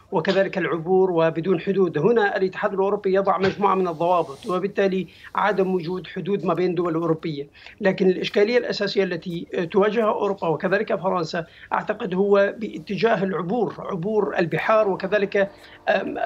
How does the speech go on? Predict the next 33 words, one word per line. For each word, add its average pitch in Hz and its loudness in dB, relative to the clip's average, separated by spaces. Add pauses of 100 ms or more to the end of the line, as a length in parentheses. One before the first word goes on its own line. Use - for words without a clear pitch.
(440)
الهجرة 180 2 (100)
التي 190 -4
لم 247 -2
تتفق 220 -8
أوروبا 208 -2
على 185 0
استراتيجية 190 -4
واحدة 202 0
حقيقة. - -10 (320)
وبالتالي 208 2
إذا 190 2
وصلوا 226 2
إلى 202 2
الجغرافيا 190 2
الأوروبية 190 0
فمتاح 208 2 (160)
لهم 233 2
التنقل، 208 2 (360)
آم، 196 4
يعني 185 2
منذ 226 2
عام 196 0
ألفين 196 2
وخمسة 190 -4
عشر 170 -6
حتى 202 -6
الآن 214 0 (180)
تم 277 2
تضييق 185 -2
الخناق 196 0
على 208 0
التنقل 220 0
بحرية، 196 -2